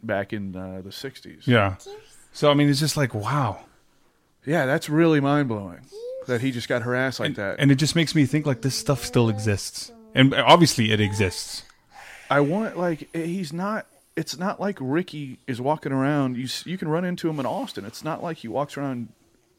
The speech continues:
Speaker 1: I don't wanna say like a thug, but it's not like he's, he's a very well-dressed, classy guy.
Speaker 2: Yeah.
Speaker 1: He always has been.
Speaker 2: Yeah.
Speaker 1: You know?
Speaker 2: He's just always been a simpleton.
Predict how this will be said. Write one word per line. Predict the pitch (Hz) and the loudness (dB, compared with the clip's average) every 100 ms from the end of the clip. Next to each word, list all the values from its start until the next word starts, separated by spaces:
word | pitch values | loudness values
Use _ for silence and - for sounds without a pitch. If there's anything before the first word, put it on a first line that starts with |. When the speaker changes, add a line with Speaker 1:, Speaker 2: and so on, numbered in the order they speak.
| _ | _
Speaker 1:
I | 185 | -2
don't | |
wanna | 185 131 | -2 -2
say | 147 | -2
like | 131 120 | -2 -2
a | 98 | -6
thug, | - 156 190 | -4 -2 -2
but | 151 | -2
it's | 143 - | -4 -8
not | 175 | -6
like | 156 151 | -6 -6
he's, | 135 120 - | -8 -10 -12
he's | 127 156 - - | -12 -10 -12 -10
a | 57 - - 87 | -8 -8 -8 -8
very | 135 - 165 175 | -6 -4 0 2
well-dressed, | 180 180 151 170 - | 4 2 0 -4 -4
classy | - 156 - | -4 -4 -4
guy. | - - 302 101 | -8 -8 -8 -2
Speaker 2:
Yeah. | 123 107 98 - _ | 2 2 0 -12 _
Speaker 1:
He | 175 | -2
always | - 208 - | 0 -2 -4
has | 262 262 | -8 -8
been. | - 90 - | -10 -12 -2
Speaker 2:
Yeah. | 120 - - _ _ _ | -2 -2 -10 _ _ _
Speaker 1:
You | 127 | -8
know? | 139 196 240 | -6 -8 2
Speaker 2:
He's | 135 | 4
just | 143 127 | 4 8
always | 131 120 | 8 10
been | 127 | 6
a | 117 | 4
simpleton. | 123 120 104 98 | 2 2 -2 -4